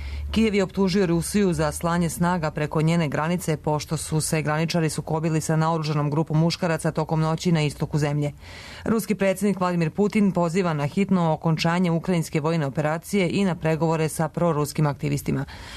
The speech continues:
O situaciji u Ukrajini danas će u Berlinu razgovarati kancelarka Angela Merkel i ukrajinski premijer Arsenij Jacenjuk, a u Njujorku članice Saveta bezbednosti Ujedinjenih nacija.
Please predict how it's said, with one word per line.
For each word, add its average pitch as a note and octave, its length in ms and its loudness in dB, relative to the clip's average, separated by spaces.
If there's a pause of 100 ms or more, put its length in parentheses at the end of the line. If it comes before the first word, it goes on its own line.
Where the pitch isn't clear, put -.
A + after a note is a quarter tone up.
(160)
O G3 160 0
situaciji D#3+ 560 0
u F#3+ 80 4
Ukrajini G3+ 480 2
danas D#3 300 0
će - 120 -2
u F3+ 120 2
Berlinu F#3 440 2
razgovarati D#3 640 -2
kancelarka D#3+ 580 -2
Angela D3 300 0
Merkel E3+ 400 0 (320)
i A3 140 2
ukrajinski F#3 400 0
premijer E3+ 460 2
Arsenij D#3+ 460 0
Jacenjuk, D#3+ 500 0 (300)
a G#3 120 0
u E3+ 100 0
Njujorku F3+ 540 2
članice E3 480 -2
Saveta D3+ 380 -2
bezbednosti D3+ 680 0
Ujedinjenih D3 400 0
nacija. C3+ 380 -4